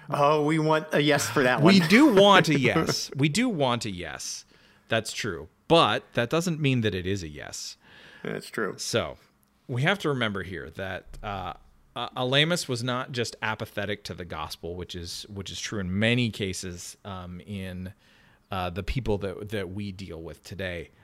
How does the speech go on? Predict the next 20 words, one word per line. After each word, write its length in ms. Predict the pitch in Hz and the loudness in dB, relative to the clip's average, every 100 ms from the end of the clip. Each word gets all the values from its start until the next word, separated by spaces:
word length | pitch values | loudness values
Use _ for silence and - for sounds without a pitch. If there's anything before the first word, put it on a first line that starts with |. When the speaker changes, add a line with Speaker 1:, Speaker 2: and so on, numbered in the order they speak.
| _ | _
Speaker 2:
Um, 160 | 101 98 | -10 -6
he 140 | 104 | 0
was 180 | 160 143 - 110 | 2 0 -2 -2
actively 560 | 113 123 139 113 110 | -2 -2 -4 -4 -4
opposing 500 | 90 - 92 90 82 | -4 -6 -10 -10 -14
it. 140 | 57 - _ _ _ _ _ _ _ _ _ _ - - | -18 -20 _ _ _ _ _ _ _ _ _ _ -20 -6
And 300 | 127 131 127 - - - - - | 0 0 -2 -8 -20 -20 -20 -20
he 320 | - - 160 | -10 0 2
wasn't 380 | 190 185 160 156 | 4 4 2 0
just 200 | 131 127 | -4 -4
opposing 400 | 135 131 123 120 | -4 0 0 2
it 140 | 117 - | -2 -4
for 220 | - 113 | -2 -2
himself, 540 | 90 95 - - 151 - | -2 -4 -4 0 0 0
but 140 | 104 | -4
he 120 | 113 | -2
was 140 | 180 254 | 0 -2
opposing 520 | 196 139 147 156 110 | -2 -2 0 -2 -4
it 280 | 90 90 - _ _ _ _ | -6 -10 -16 _ _ _ _
for 640 | - - 139 127 120 120 | -18 -2 0 4 4 2